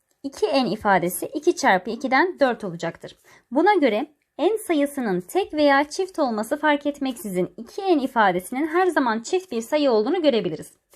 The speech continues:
Şimdi iki n eksi bir ve iki n artı bir ifadelerini deneyelim. Sol kısımda iki n eksi bir ifadesi. İki n'i iki olarak bulmuştuk. Bir çıkarttığımız zaman cevabımız bir olacaktır.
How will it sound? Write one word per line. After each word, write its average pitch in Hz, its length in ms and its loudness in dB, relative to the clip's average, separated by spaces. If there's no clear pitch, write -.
Şimdi 370 540 -2
iki 269 220 -6
n 349 180 4
eksi 247 280 -6
bir 330 200 -2
ve 320 80 0
iki 320 380 -2
n 269 80 2
artı 233 260 0
bir 294 100 0
ifadelerini 220 680 0
deneyelim. 170 400 -4
Sol 392 300 4
kısımda 277 600 0
iki 302 280 -4
n 320 300 2
eksi 311 380 -2
bir 320 140 2
ifadesi. 196 680 0
İki 320 400 2
n'i 330 60 2
iki 302 260 -2
olarak 233 400 4
bulmuştuk. 202 500 -4
Bir 349 140 2
çıkarttığımız 226 760 -2
zaman 180 280 -2
cevabımız 294 600 2
bir 285 120 2
olacaktır. 175 600 -4